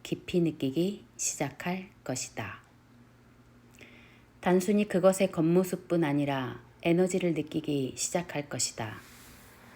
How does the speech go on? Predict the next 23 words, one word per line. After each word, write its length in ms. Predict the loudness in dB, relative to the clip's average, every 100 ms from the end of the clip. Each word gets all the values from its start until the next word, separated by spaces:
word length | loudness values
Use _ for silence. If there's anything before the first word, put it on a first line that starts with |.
| -20 -18 -2
누군가와 540 | 2 6 8 8 6
잠깐 640 | 4 2 4 4 4 2 2
이야기를 480 | 6 8 6 4 4
나눠도 580 | 2 0 0 -2 -4 -6 -12 -10
그 160 | 0 0
사람이 680 | 2 0 2 2 2 -2 -4
답답함을 680 | -6 -2 -2 0 0 2
느끼고 400 | 0 -2 -2 2
있는지, 760 | 2 2 2 0 -2 -2 -2 -6 -8
피해 240 | 0 2
의식을 560 | 2 0 -2 0 0 -2
갖고 400 | -6 -10 0 2
있는지, 640 | 2 0 -2 -2 -4 -4 -8 -18 -20 -20 -20 -18
자유롭게 580 | -2 2 4 4 0 -2
생각하는지 1040 | 0 0 0 0 0 0 0 -2 -4 -4 -8 -8
알 180 | -4 -4
수 180 | -4 -4
있게 260 | -4 -4
된다. 540 | -6 -6 -4 -4 -6 -10 -18 -20 -20 -20 -20 -20 -20 -20 -2
또한 260 | 4 4 4
그 120 | 0
사람의 500 | 0 2 4 4 4
에너지가 680 | 4 2 0 -2 -2 -2